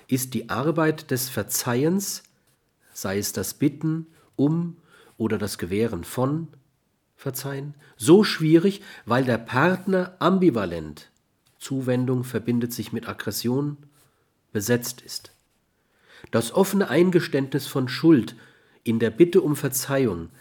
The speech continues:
setzt voraus, dass beide Partner bereit sind, in entsprechenden Situationen diese Bitte auszusprechen. Die verzeihende Interaktion muss also symmetrisch sein.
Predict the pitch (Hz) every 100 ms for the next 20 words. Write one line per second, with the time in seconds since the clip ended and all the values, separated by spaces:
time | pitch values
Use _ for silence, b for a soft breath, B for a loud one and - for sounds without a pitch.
0 | b - 127 - - 120 101 123 196 -
1 | - b b b - 113 - 101 127 175
2 | 196 - 156 156 - 160 151 120 101 120
3 | 120 151 147 151 - B B - 131 151
4 | 117 113 - 143 156 160 139 127 156 143
5 | 123 120 - 139 156 147 131 143 143 139
6 | 156 156 151 147 143 - - - 156 -
7 | 69 - _ _ _ _ b b b b
8 | b b b b _ _ - 117 123 117
9 | - 147 180 180 175 170 160 170 185 170
10 | 131 - - 143 110 85 - B B 127
11 | 175 - 139 147 143 139 - - - 147
12 | 147 160 - 98 - 87 71 69